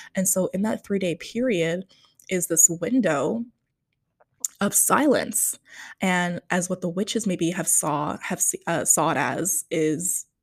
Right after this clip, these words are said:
a, a time where divine protection wasn't really around the earth. And so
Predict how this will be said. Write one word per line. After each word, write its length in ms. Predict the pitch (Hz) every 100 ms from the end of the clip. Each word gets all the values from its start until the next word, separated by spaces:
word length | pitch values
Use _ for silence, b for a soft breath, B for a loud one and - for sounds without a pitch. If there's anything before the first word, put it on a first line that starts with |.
| _
a, 160 | - 165 175
a 40 |
time 460 | 170 - 175 180 175
where 160 | 170
divine 320 | 165 170 160
protection 640 | - - - 151 - 190 175
wasn't 340 | 156 156 170
really 260 | 156 147 170
around 320 | 196 175 139 147
the 140 | 180
earth. 400 | 247 226 160 - - B B B B
And 160 | 170 160
so 300 | - 170